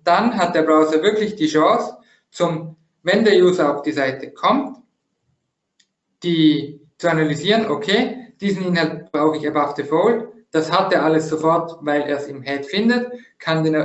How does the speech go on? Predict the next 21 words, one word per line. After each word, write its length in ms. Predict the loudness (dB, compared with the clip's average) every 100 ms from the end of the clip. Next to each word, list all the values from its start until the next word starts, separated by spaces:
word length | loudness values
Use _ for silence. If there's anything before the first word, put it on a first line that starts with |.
| -4
Inhalt 340 | -8 -6 -6 -6
above 300 | -4 -4 -4
the 60 | -10
fold 300 | -10 -12 -12
sofort 440 | -12 -10 -12 -4
anzeigen 800 | -2 0 2 0 0 -4 -8 -18 _ _ _ -8
und 160 | 0
alles 240 | 2 4 2
andere 320 | 0 0 -2
später 420 | 0 0 2 4
laden. 400 | 4 4 2 -6 -16 _ _ _ -12
Und 380 | -10 -10 -4 0
da 180 | 0
könnt 240 | 0 0 2
ihr 120 | 2
wirklich 380 | 2 -2 -6 -10 -8
alles 560 | 0 2 4 2 2 0
laden, 440 | 2 2 2 -2
was 140 | -2 -2
ihr 120 | -2
wollt. 320 | -4 -6